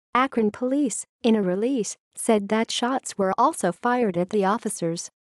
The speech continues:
Two men, ages twenty-one and twenty-three, were hit with gunfire and taken to area hospitals in serious condition.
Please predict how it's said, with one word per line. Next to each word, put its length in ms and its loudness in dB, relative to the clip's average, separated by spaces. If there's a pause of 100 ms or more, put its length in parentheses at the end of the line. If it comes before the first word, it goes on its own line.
(100)
Two 240 2
men, 460 2 (180)
ages 420 2
twenty-one 640 2
and 160 0
twenty-three, 720 -2 (180)
were 120 2
hit 240 -2
with 180 -4
gunfire 640 0
and 180 2
taken 400 -2
to 200 2
area 400 0
hospitals 720 -4
in 160 2
serious 480 -2
condition. 680 0